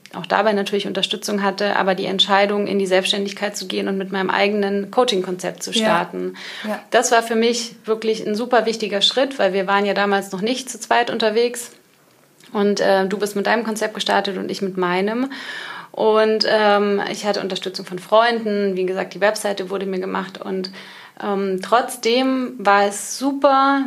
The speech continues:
Speaker 1: wichtig, durch diesen ganzen Prozess alleine durchzugehen
Speaker 2: Mhm.
Speaker 1: und mich dem, mich das zu trauen, auch zu sagen, „Okay, hey, das bin jetzt ich mit meinem Angebot.“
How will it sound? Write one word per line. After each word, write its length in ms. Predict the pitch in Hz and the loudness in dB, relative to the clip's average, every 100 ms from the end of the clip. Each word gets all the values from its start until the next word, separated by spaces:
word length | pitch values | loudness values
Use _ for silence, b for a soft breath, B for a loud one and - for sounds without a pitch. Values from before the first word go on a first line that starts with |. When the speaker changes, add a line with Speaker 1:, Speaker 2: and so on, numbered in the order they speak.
| 202 | -2
Speaker 1:
wichtig, 580 | 208 254 254 - 233 226 | 0 0 0 -2 -4 -2
durch 200 | 214 - | -6 -6
diesen 300 | 226 226 214 | -4 0 2
ganzen 320 | 196 202 208 | 2 2 -2
Prozess 760 | 185 190 - 202 202 196 - - _ - | -6 -6 0 0 2 -2 -8 -14 _ -4
alleine 640 | 190 185 185 190 185 185 - _ | 0 2 4 2 0 -4 -12 _
durchzugehen 500 | - 202 - 190 214 | 0 0 0 2 2
Speaker 2:
Mhm. 60 | 190 | 4
Speaker 1:
und 100 | 202 | 2
mich 140 | 190 - | 0 -2
dem, 460 | 196 190 190 - - _ | -2 -2 -4 -8 -18 _
mich 220 | 202 - - | -4 -4 -4
das 240 | - 196 196 | -2 0 -2
zu 100 | 202 | -6
trauen, 440 | - 202 196 175 | 0 4 4 4
auch 140 | - 185 | 0 -4
zu 140 | - | -4
sagen, 300 | 190 190 196 | 0 0 0
„Okay, 280 | 196 214 196 | -4 -2 0
hey, 160 | 196 190 | 0 0
das 200 | 196 190 | 0 -2
bin 120 | 202 | -4
jetzt 140 | 190 | -4
ich 140 | 196 214 | -4 -4
mit 120 | 202 | -4
meinem 200 | 190 190 | -2 0
Angebot.“ 540 | 240 269 262 254 262 | 2 2 2 2 0